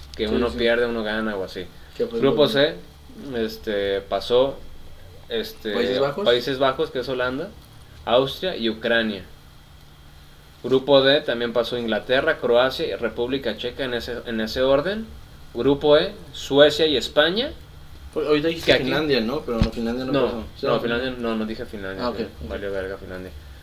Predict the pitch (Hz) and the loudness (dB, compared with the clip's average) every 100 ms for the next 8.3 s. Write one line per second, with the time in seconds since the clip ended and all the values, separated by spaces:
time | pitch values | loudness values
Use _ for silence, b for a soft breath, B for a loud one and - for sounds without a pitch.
0 | B 131 139 160 160 165 175 185 120 143 | B -2 4 8 10 8 4 0 0 2
1 | 156 - - - 160 170 208 196 233 - | 0 -2 -12 -6 2 4 4 2 0 0
2 | 143 127 131 156 190 214 127 113 107 110 | 0 0 2 2 0 -4 -6 -4 -4 -2
3 | 98 95 - - - - 117 110 110 120 | -2 -2 -4 -12 -14 -12 -8 -4 -4 -2
4 | 123 123 120 127 113 110 104 120 131 107 | -4 -4 -6 -6 -6 -6 -4 -4 -2 -2
5 | 113 117 107 104 - 113 117 113 107 110 | -2 -4 -6 -6 -4 -4 -4 -4 -4 -2
6 | 117 117 117 113 113 117 113 120 117 117 | -2 -4 -4 -4 -4 -4 -4 -6 -6 -8
7 | - 123 120 110 120 131 - 120 135 110 | -6 -4 -2 -2 0 -2 -2 -2 0 2
8 | 104 101 95 | 2 2 -2